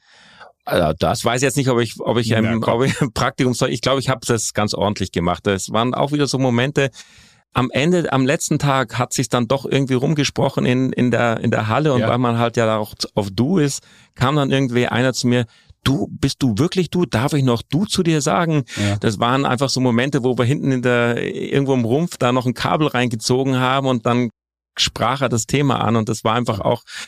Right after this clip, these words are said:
Speaker 1: zu nett. Also es war einfach wirklich
Speaker 2: Und dann hast du
Speaker 1: herzerwärmend.
Speaker 2: gesagt, äh, „Mein Name ist Henkner, Doktor Henkner.“
Speaker 1: Äh, bitte ab jetzt nein.
Speaker 2: <laughs> Na klar. Also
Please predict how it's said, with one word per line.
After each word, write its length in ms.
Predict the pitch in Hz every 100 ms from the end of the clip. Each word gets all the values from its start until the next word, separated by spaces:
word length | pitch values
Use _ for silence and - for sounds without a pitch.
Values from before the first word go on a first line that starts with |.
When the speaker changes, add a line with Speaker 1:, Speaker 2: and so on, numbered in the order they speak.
| - - _
Speaker 1:
zu 280 | - - 139
nett. 360 | 123 143 - -
Also 200 | - 110
es 100 | -
war 80 |
einfach 220 | 123 120 110
wirklich 420 | 127 123 - -
Speaker 2:
Und 100 | 110
dann 100 | 117
hast 140 | 117
du 40 | 139
Speaker 1:
herzerwärmend. 440 | 123 131 107 101
Speaker 2:
gesagt, 120 | -
äh, 80 | 110
„Mein 140 | 104 107
Name 160 | 107
ist 120 | 104
Henkner, 520 | 101 120 98 85 78 82
Doktor 400 | - 107 - 87
Henkner.“ 580 | 78 95 82 80 80 80
Speaker 1:
Äh, 80 | - 87
bitte 260 | 107 98
ab 160 | - -
jetzt 280 | 95 - -
nein. 340 | 85 82 80
Speaker 2:
<laughs> 440 | 104 - - 156 123
Na 180 | 104
klar. 180 | 92 78 - - -
Also 260 | 107 110 113